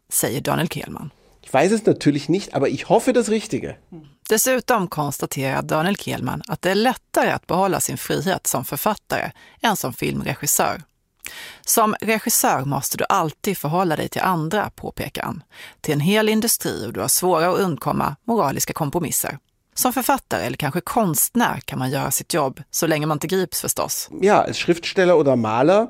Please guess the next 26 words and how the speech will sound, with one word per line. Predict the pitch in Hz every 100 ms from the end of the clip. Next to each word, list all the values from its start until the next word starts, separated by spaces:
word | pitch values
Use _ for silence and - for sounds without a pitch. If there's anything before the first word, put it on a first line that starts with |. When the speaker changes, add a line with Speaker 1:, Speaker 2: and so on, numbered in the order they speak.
| - - - -
Speaker 2:
solange | - 135 139 190
man | 180
nicht | 151 -
verhaftet | - 110 113 - 190 190
wird, | 214 220 226 - -
was | 110 -
ja |
natürlich | 104 - -
auch | -
immer | 131 117
passieren | 117 101 139 151
kann, | 165 110
aber | 107 117
solange | 120 117 165
man | 175
noch | 170 156
in | 131
Freiheit | - 120 170 196
ist, | 202 196 -
kann | -
man | 165 165
seine | 151 139 -
Arbeit | 113 127 131
machen. | 101 - - - _ - - -
Und | - 127 131 127 - _ -
Regisseure, | 123 139 - 139 170 185